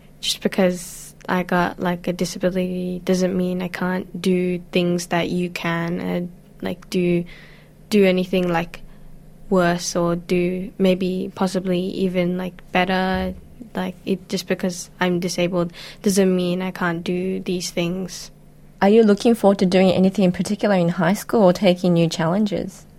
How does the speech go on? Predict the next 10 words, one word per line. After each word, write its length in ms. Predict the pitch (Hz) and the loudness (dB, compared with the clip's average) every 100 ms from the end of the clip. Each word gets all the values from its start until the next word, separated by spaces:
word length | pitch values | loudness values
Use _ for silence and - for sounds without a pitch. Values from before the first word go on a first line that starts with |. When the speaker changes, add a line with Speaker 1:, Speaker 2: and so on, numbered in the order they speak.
| - - - | -20 -20 -4
Speaker 1:
Yeah, 260 | 240 240 | 0 2
I'm 220 | 233 240 247 | 2 2 2
looking 300 | 254 262 262 | 0 -2 -4
forward 420 | - 247 247 240 | -4 0 0 -2
to, 280 | - 226 220 | 0 2 2
like, 380 | 208 196 214 - | 0 -4 -4 -2
all 100 | 220 | 2
the 160 | 214 | 2
other, 480 | 196 202 196 190 190 | 2 2 0 0 -2
like, 260 | 180 175 | -2 -4